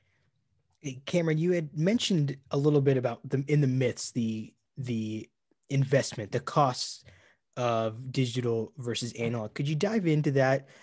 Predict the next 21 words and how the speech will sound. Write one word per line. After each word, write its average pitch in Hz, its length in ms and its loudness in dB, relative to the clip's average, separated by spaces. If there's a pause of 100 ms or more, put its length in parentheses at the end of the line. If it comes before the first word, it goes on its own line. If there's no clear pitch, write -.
(200)
maybe 123 160 0
a 120 60 -2
little 127 120 0
bit 127 140 2
more 117 420 -2
and, 117 180 -4
and 127 220 -2
why, 143 500 2 (440)
you 131 120 -2
know, 101 280 -6 (920)
i-, 147 60 -6 (180)
digital 139 560 2 (200)
or, 127 200 -2
or 123 220 0
I 131 120 2
P 131 440 -2 (380)
might 151 220 2
not 147 220 0
be 131 200 2
as, 117 480 -4
um, 113 400 -6